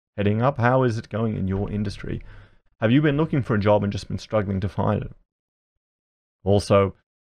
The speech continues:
what happens to all the people when they hit past fifty, past fifty-five?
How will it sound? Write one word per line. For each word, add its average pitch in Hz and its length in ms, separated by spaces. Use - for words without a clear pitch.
what 101 120
happens 117 360
to 113 400
all 104 120
the 101 60
people 117 260
when 113 120
they 113 120
hit 113 200
past 110 300
fifty, - 320
past - 240
fifty-five? 101 640